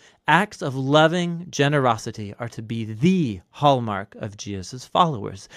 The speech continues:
This is what will show the world who Jesus is, and therefore who God is.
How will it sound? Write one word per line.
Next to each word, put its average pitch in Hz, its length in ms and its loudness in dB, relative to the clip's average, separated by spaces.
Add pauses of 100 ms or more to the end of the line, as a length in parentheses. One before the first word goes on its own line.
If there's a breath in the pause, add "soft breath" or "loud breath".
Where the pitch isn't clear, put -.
(160 loud breath)
This 175 180 0
is 196 100 -2
what 180 160 2
will 196 120 2
show 226 440 8
the 208 120 4
world 117 400 0
who 156 160 0
Jesus 139 500 -2
is, 175 500 4 (280 soft breath)
and 120 120 -6
therefore 117 680 4
who 110 160 -10
God 92 360 -4
is. - 440 -18